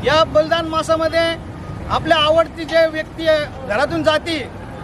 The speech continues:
त्यावेळेस आपण त्याच्या स्मरणार्थ काही ना काही गोष्टीचा त्याग करीत असतो. त्याचप्रमाणे या हिंदू धर्माचा आणि हिंदू राष्ट्राचा जो छत्रपती होता, तो गेल्यानंतर आपण बी काहीतरी शोक त्याचा व्यक्त केला पाहिजे.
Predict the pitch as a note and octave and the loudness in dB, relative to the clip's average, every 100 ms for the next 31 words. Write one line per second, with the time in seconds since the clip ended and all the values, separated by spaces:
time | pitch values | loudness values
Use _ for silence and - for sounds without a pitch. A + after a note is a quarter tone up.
0 | - - C#4 E4 E4+ E4+ D4+ D4+ E4+ C#4+ | -12 -2 4 4 6 4 0 -6 -6 -4
1 | D#4 E4+ E4 C4+ D4+ D#4+ E4 E4 D4+ D4+ | 0 0 0 -2 -4 -2 0 0 0 0
2 | E4 D#4+ E4+ - D#4 - E4 D#4+ - E4 | 0 0 0 0 -4 -4 0 0 2 0
3 | D#4+ - B3 C#4+ C#4+ A#3+ G3 E3 - - | 2 2 2 0 -2 -4 -4 -8 -10 -4
4 | C4+ E4+ E4+ E4 E4 E4 E4+ E4 D4+ - | 2 2 2 2 4 4 2 0 -2 -8
5 | - - - D4 A#3+ C4+ D#4+ D#4 D4 E4 | -12 -10 -4 -2 -2 -2 2 2 4 0
6 | D#4+ D#4+ C#4 - - - - A#3 D#4 D#4+ | 2 2 0 -6 -12 -10 -6 -2 0 0
7 | D#4 - - A#3+ D4+ E4+ E4 - F4+ F4 | 0 -4 -6 -2 2 4 2 2 0 2
8 | E4 B3 - - - - - - D4 - | 0 -2 -10 -12 -12 -10 -10 0 0 0
9 | B3 E4 E4+ G4 G4 E4+ E4 C#4+ A#3+ - | -4 -2 0 0 2 2 2 0 -4 -10
10 | - - D#4 D#4 D#4+ F4 F4 E4+ F4+ E4+ | -10 0 2 2 0 0 -2 -2 2 2
11 | - - - - A#3+ E4+ F4+ F4 E4+ E4+ | 0 -8 -12 -8 -4 -4 -4 0 2 2
12 | F4 E4+ - E4+ E4 D#4+ E4 D#4+ D#4 F4+ | -2 -6 2 2 2 0 2 0 -2 -2
13 | E4 D#4+ D4+ C#4+ C4+ | 0 2 2 -2 -4